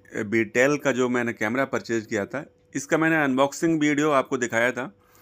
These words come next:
आज मैं बताता हूं इसको मैंने क्यों परचेज किया है। तो यहाँ पर इसके कुछ फीचर्स हैं। थ्री मेगापिक्सल का आपको कैमरा मिल जाता है इसमें, फुल एचडी वीडियो रिकॉर्डिंग मिल जाती है इसमें,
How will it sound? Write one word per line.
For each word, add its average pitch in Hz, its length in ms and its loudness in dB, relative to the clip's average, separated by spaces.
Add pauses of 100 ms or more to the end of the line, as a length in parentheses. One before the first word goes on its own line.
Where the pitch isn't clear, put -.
(400)
आज 147 200 6
मैं 196 100 0
बताता 160 300 4
हूं 175 160 4
इसको 175 200 -2
मैंने 170 220 0
क्यों 160 340 -2
परचेज 131 480 0
किया 117 220 -2
है। 127 80 -8
तो 113 120 -8
यहाँ 113 160 0
पर 139 180 0
इसके 135 280 -2
कुछ 139 300 -6
फीचर्स 139 520 -2
हैं। 120 180 -8 (720)
थ्री 175 140 4
मेगापिक्सल 170 600 2
का 165 180 2
आपको 160 240 -2
कैमरा 131 480 -2
मिल 139 160 -2
जाता 139 240 0
है 139 80 2
इसमें, 143 340 -8 (1040)
फुल 180 360 2 (300)
एचडी 156 800 0
वीडियो 127 480 0
रिकॉर्डिंग 123 480 0
मिल 135 140 -2
जाती 135 240 -2
है 139 80 0
इसमें, 143 280 -8